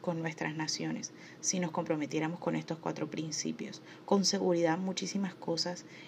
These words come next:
en nuestras vidas cambiarían completamente. Hasta aquí el episodio de hoy, espero que les haya ayudado muchísimo.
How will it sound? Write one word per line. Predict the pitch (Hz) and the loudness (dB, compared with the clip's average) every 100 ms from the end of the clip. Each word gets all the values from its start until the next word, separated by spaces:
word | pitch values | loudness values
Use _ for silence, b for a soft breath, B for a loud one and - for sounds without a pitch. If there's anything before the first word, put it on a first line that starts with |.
| - | -6
en | - 170 170 | -2 0 0
nuestras | 156 135 151 | -4 -2 -4
vidas | 147 147 147 160 B B B - | 0 0 0 -2 B B B -2
cambiarían | 165 156 151 143 143 147 - - - - | 0 2 0 0 -2 -2 -6 -10 -18 2
completamente. | 180 156 156 147 147 139 - - - - - - - - - - - - | 2 4 2 0 -2 -4 -4 -6 -10 -14 -18 -18 -18 -18 -20 -20 -18 -4
Hasta | - 147 165 | 0 2 2
aquí | 170 | 4
el | |
episodio | 175 180 - 165 170 160 | 4 2 0 4 4 6
de | 160 | 6
hoy, | 170 | 4
espero | 180 - 160 156 | 2 2 2 4
que | 175 | 4
les | 170 | 6
haya | 156 147 - | 6 4 2
ayudado | 175 165 160 156 156 175 - | 0 2 4 6 6 4 2
muchísimo. | 175 170 160 - - 208 - - 170 190 | 2 2 2 4 6 6 4 0 0 2